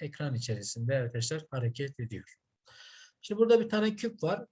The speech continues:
Biraz farklı şekiller yaparak ekranımızdaki şey işlemleri anlayalım. Ben buraya geometri bir diyorum. Şuraya da materyal bir olsun. Şurada küp bir olsun arkadaşlar.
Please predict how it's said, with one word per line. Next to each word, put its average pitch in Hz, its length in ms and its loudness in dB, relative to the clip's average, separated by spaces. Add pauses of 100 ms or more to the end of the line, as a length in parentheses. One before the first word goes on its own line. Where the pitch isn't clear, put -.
Biraz 208 280 2
farklı 202 320 0
şekiller 190 440 0
yaparak 147 480 0
ekranımızdaki 165 800 -4
şey 165 180 -2
işlemleri 156 420 -2
anlayalım. 139 460 0 (680)
Ben 208 200 -2
buraya 208 180 4
geometri 190 560 0
bir 170 180 -2
diyorum. 117 400 0
Şuraya 160 300 -4
da 156 60 2
materyal 147 600 0
bir 131 100 0
olsun. 120 440 -2 (2000)
Şurada 196 340 -4
küp - 240 -10
bir 143 100 0
olsun 104 340 -2
arkadaşlar. 98 640 -8